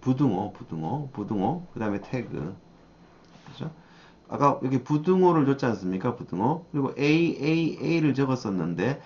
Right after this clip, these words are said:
이때 얘를 갖다 뭐라 한다? 태그라고 합니다. 그죠? 우리가 태그라고 하는데 태그인데 사실은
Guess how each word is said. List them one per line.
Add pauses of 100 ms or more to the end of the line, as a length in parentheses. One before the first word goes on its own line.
(220)
이때
얘를
갖다
뭐라
한다?
태그라고
합니다. (420)
그죠? (320)
우리가
태그라고
하는데
태그인데
사실은